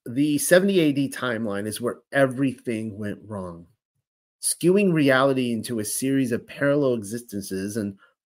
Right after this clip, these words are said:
alternate universes. According to Dick, the millennial kingdom of Mashiach already happened. And as you know by now, I happen to state the same thing.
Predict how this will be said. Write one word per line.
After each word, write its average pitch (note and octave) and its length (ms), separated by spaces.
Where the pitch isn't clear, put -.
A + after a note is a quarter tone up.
alternate A#2 480
universes. G2 760
According F#3+ 360
to F#3 120
Dick, - 360
the B2 80
millennial D3+ 420
kingdom E3+ 420
of C3+ 140
Mashiach C#3+ 640
already B2 920
happened. G2 600
And C#3 100
as C3 180
you B2+ 80
know B2+ 200
by G#2+ 160
now, G#2+ 260
I A#2+ 80
happen A2 320
to G#2+ 100
state G2 460
the G2+ 80
same F2+ 400
thing. F3 340